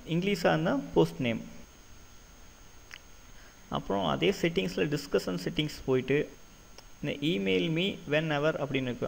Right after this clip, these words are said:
அதுல வந்து இந்த ரெண்டு ஆப்ஷனையும் வந்து அன்டிக் பண்ணி விட்டுறணும். அன்டிக் பண்ணிட்டு கடைசியில சேவ் சேஞ்சஸ்.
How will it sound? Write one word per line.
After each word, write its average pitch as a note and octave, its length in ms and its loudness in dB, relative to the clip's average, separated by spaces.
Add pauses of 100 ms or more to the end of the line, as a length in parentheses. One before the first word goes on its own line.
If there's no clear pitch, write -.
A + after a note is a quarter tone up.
(140)
அதுல B2+ 200 2
வந்து D#3+ 140 0
இந்த D#3 160 2
ரெண்டு C#3 240 2
ஆப்ஷனையும் C#3+ 360 0
வந்து F#3 180 0
அன்டிக் D3 320 0
பண்ணி C3 160 2
விட்டுறணும். A#2+ 340 -4 (1500)
அன்டிக் D#3+ 340 -2
பண்ணிட்டு C3+ 340 0 (380)
கடைசியில C3 360 -4
சேவ் B2+ 240 2
சேஞ்சஸ். A#2+ 320 -4